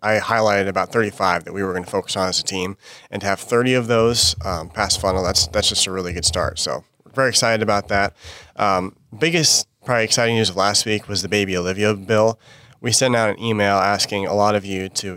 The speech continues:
email your legislators about that, and you did. And, um, we were told on Wednesday that this thing's just not gonna make it through funnel.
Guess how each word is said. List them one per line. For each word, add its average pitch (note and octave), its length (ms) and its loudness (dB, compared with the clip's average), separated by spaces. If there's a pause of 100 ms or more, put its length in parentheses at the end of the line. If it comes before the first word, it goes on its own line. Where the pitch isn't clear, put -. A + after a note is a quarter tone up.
email G#2 240 -2
your F#2 140 -4
legislators F#2 480 -2
about F2+ 240 -2
that, F2+ 160 -2
and F2 80 -6
you F2 80 -12
did. G2 320 0 (380)
And, F2+ 360 -4
um, D#2 380 -4 (220)
we G#2 100 -4
were G#2+ 140 2
told G#2+ 400 4
on F2+ 160 -2
Wednesday C3+ 640 2
that F2+ 280 0
this G2+ 140 -2
thing's F#2+ 240 0
just - 180 -2
not G2 200 0
gonna F#2 100 -6
make F2+ 140 -2
it - 60 -20
through F#2+ 100 -16
funnel. F#2+ 340 0